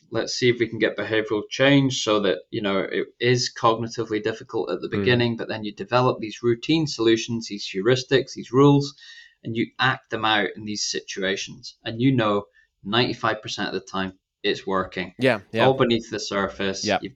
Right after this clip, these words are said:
Speaker 1: and that, that frees up your, your mental processing space, your information processing space.
Speaker 2: Yeah.
Speaker 1: So, you know, you have, like, a deep structure,
Speaker 2: Mm-hmm.
Speaker 1: and this enables you to think. And it's the same in sport. So you've learned all those automated skills.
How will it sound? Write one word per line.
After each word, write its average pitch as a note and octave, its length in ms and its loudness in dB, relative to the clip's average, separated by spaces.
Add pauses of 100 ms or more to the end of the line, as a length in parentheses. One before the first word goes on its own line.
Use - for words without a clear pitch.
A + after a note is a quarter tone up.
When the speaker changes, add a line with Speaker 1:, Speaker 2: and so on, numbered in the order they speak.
(160)
Speaker 1:
and G2 180 -2
that, G2+ 220 0
that A#2 240 2
frees A#2 260 2
up A2+ 260 2
your, G2+ 300 2 (560)
your G2+ 140 -2
mental G#2 320 0
processing G2+ 680 2
space, F#2 360 0
your F#2+ 100 2
information F#2+ 500 -2
processing G2 680 0
space. F2+ 340 2
Speaker 2:
Yeah. F2 180 -2 (560)
Speaker 1:
So, G2+ 680 0
you G#2+ 120 -2
know, G#2 100 2
you G2 180 4
have, A2 280 0
like, A2+ 180 -2
a F#2+ 180 -4
deep A2+ 220 -4
structure, - 720 2 (400)
Speaker 2:
Mm-hmm. G2 340 -6 (300)
Speaker 1:
and G#2+ 120 -8
this G#2 220 -4
enables F#2+ 460 -4
you F2+ 180 -4
to F#2 220 -6
think. F#2+ 340 -8
And C3 80 0
it's A#2+ 140 -4
the C3 40 0
same C#3 300 4
in G#2 80 -4
sport. G2+ 560 -4
So G2+ 120 -8
you've G2 140 -4
learned A2+ 260 0
all A2+ 140 4
those G#2 480 0
automated G2 640 -4
skills. C3+ 580 2